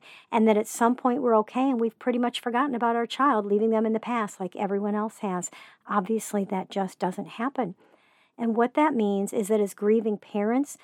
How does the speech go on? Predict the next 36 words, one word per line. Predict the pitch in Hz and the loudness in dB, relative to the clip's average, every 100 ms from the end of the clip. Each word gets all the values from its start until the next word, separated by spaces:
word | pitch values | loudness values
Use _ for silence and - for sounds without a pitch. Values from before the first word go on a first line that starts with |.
| _ _ 240 | _ _ -2
we | 247 | 0
do | 220 202 | 4 4
a | 185 | 2
really | 196 226 254 | 2 2 2
good | 262 240 | 0 -2
job | 214 208 190 | 0 0 0
of | 180 180 | -2 -6
shutting | - 214 220 240 269 | 2 4 4 0 0
others | 208 190 190 - | 0 0 -4 -4
out | 208 202 | -2 0
of | 196 | 2
our | 202 220 247 | 4 6 4
world | 233 233 | -2 -4
of | 202 | -2
darkness, | 196 185 - 208 190 | 0 0 -2 -10 -10
confusion, | - 190 - 233 254 240 247 247 - _ - | -12 -12 -4 -2 -2 -2 -4 -6 -14 _ -10
and | 190 | -8
suffocating | - - 202 208 - 202 202 | -8 -2 -2 -2 -6 -4 -4
pain. | - 208 202 196 - _ _ _ _ 226 | -6 -6 -4 -6 -12 _ _ _ _ -2
Unless | 214 214 254 - | 2 4 2 0
you've | 262 | 2
lost | 247 240 - | 4 2 0
a | 226 | -6
child, | - 220 226 233 | -2 0 0 0
you | 220 | -4
probably | - 233 240 226 202 | 0 -2 0 -2 0
have | 202 | -2
no | 190 190 196 202 220 | -2 0 2 2 2
idea | 226 233 208 214 202 | -2 -4 -4 0 0
how | 185 214 | 0 -2
many | 214 220 220 | 0 -2 -4
tears | - - 233 233 190 170 - _ _ | -8 -8 -2 2 2 0 -10 _ _
still | - - 233 240 | -18 -2 0 0
fall | - - 214 196 185 208 | -2 0 2 2 0 -4
years | 208 233 254 233 190 190 | 0 2 4 4 2 -6
later | 190 185 175 | -4 -2 -6